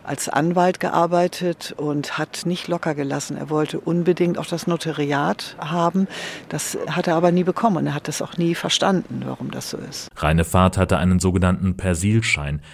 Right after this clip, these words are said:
Speaker 2: Er wurde also nicht als Kriegsverbrecher verfolgt und starb neunzehnhundertneunundsiebzig unbehelligt auf Sylt.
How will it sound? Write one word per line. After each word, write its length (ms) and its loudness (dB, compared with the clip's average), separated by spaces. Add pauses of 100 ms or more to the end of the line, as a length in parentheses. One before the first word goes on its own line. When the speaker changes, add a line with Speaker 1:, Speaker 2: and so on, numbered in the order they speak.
(160)
Speaker 2:
Er 120 0
wurde 240 2
also 200 -2
nicht 240 0
als 180 -2
Kriegsverbrecher 720 -2
verfolgt 520 0 (280)
und 160 0
starb 340 2
neunzehnhundertneunundsiebzig 1300 2
unbehelligt 640 -2
auf 140 -4
Sylt. 360 -6